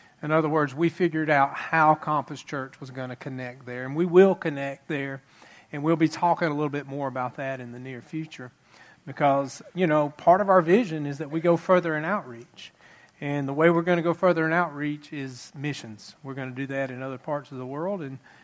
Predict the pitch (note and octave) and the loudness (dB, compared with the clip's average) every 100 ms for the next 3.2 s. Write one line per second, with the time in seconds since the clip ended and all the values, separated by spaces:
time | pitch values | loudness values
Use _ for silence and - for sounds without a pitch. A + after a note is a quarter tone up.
0 | _ C#3+ C#3 D#3+ D#3 D3 E3 F3 D#3+ E3 | _ -10 -6 0 0 0 -4 -6 -6 -4
1 | D#3 D#3+ - E3 E3 F3+ E3+ C3 F3+ E3 | -2 -2 -2 -6 -2 0 0 0 -4 -2
2 | E3 D#3 F3 G3+ F#3+ C#3 - - G3 - | -2 -2 -2 -2 -4 -8 -6 -2 -2 -4
3 | G3+ | -8